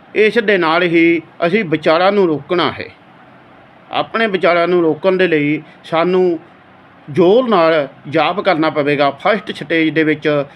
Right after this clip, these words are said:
ਬੋਲ ਕੇ ਵਾਹਿਗੁਰੂ ਗੁਰਮੰਤਰ ਦਾ ਜਾਪ ਕਰਨਾ ਪਵੇਗਾ, ਜਿਵੇਂ "ਵਾਹਿਗੁਰੂ, ਵਾਹਿਗੁਰੂ, ਵਾਹਿਗੁਰੂ, ਵਾਹਿਗੁਰੂ, ਵਾਹਿਗੁਰੂ।"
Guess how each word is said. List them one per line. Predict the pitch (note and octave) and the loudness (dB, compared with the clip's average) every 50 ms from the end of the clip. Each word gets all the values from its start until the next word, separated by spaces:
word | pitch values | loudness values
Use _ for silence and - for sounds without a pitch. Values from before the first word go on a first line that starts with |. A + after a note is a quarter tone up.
| - - - - - - | -20 -20 -20 -20 -16 -8
ਬੋਲ | D3+ C#3 D#3+ E3 F#3 F#3+ G3 | -2 0 2 2 2 2 2
ਕੇ | E3+ G3+ G3+ F#3+ | 0 0 0 0
ਵਾਹਿਗੁਰੂ | E3+ D#3+ D3+ F3+ A3 A3+ B3+ A#3 A3 | 0 0 -2 -2 -2 -2 0 -2 0
ਗੁਰਮੰਤਰ | E3+ F3+ E3 D#3 D#3 D3+ D3+ C#3+ D#3+ D#3 | 0 0 0 2 2 0 0 0 0 0
ਦਾ | D3+ D#3 D#3+ | 2 2 2
ਜਾਪ | D#3+ D#3 D3+ D3+ D3+ | 2 2 0 -2 -2
ਕਰਨਾ | D3+ - D3+ C3 C#3+ C#3+ | -2 -2 -2 -2 -2 -2
ਪਵੇਗਾ, | C#3+ D3+ D3 C3 C3+ C#3 B2+ C3+ C3+ C#3+ C#3 C#3 - - - - - - | -2 -2 -2 -2 0 0 0 0 0 0 -2 -6 -12 -20 -20 -20 -16 -4
ਜਿਵੇਂ | C3+ D#3 E3 D#3+ E3+ F3 F3+ E3+ D#3+ - - - - | -2 0 0 2 2 0 0 -2 -4 -10 -16 -10 -4
"ਵਾਹਿਗੁਰੂ, | - B2+ D3 E3+ F#3+ F#3+ - - - - - D3+ F3+ G#3 A3+ G3+ C#3+ - - - | 0 2 2 2 2 0 -2 -8 -16 -8 -2 2 4 4 4 4 2 -2 -6 -2
ਵਾਹਿਗੁਰੂ, | C3+ E3 G#3 A3+ - - - - D#3 D#3+ F#3+ A#3 B3 A3 D#3 - - - | 0 0 2 0 0 -4 -12 -4 0 2 4 6 4 4 2 -2 -4 -2
ਵਾਹਿਗੁਰੂ, | D3+ E3 G3+ A#3+ - - - - - D#3+ F#3+ A#3+ B3+ A3 - - - - | 0 2 2 2 0 -4 -10 -4 0 2 4 4 4 4 2 -2 -4 -2
ਵਾਹਿਗੁਰੂ, | D3+ E3+ A3 A#3 - - - - - F3+ A3+ C4+ C4 F#3+ - - - - | 0 2 2 0 -2 -6 -8 -2 2 2 4 4 4 2 0 -4 -8 -2
ਵਾਹਿਗੁਰੂ।" | C#3+ D#3+ F#3+ A3 G#3 - - - D#3+ F#3+ G#3+ A3+ G3 - | 0 2 2 2 0 -4 -6 -2 0 2 2 2 0 -2